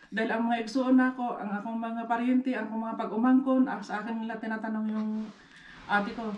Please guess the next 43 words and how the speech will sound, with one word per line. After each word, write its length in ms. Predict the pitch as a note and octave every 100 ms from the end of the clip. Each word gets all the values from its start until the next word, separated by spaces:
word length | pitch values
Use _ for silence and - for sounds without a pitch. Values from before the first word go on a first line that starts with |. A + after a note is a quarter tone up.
| - -
Alam 280 | - C4+ C#4+
mo 20 | C#4+
naman 240 | C4+ C4
yan, 160 | C4 B3+
Jomar, 400 | B3+ B3 B3+ A#3
alam 200 | G#3 A3
mo 60 | A3
naman 320 | A3+ A3+ A3
yan, 320 | G#3+ G#3+ G#3
ah, 200 | G3+ G3+ -
Ames, 400 | B3 A#3+ - G3+
noong 160 | G3+
two 160 | G3 G3+
thousand 320 | G3+ G3+ G#3
one, 200 | G3 G3+
kinukuha 460 | G3 G#3+ A3 B3+ A#3
ko 100 | A#3+
sa 160 | G3+ G#3
inyo 160 | G#3+ G#3+ G#3
si 160 | -
ate 240 | F#3 G3 F#3
Iting 240 | G3 G3
ko, 80 | G#3
pero 240 | G#3 G#3
wala, 240 | G3 G3+ A#3
wala 240 | B3+ D4+
ninyo 220 | C#4 C4+
gihatag, 420 | A#3 B3 A3+ C4+ B3+
kaya 160 | G3+
ang 120 | A3+
inyong 160 | C#4 C#4+
giingon, 420 | C#4+ C#4+ A3+ A#3 C#4 - _ _ - -
kami 280 | A3 A#3+ C#4
yung 160 | C#4 C#4+
nagkuha 240 | C#4+ C#4 A#3+
dito. 360 | C#4+ B3 B3+ - _ _ _ -
Ikaw 280 | C4 - B3
ang 160 | B3+ B3
nag, 160 | A3+ G#3
ano, 280 | A#3 B3 G#3+
ikaw 200 | A3 G#3+
ang 160 | G#3+
nag, 240 | G#3 G3+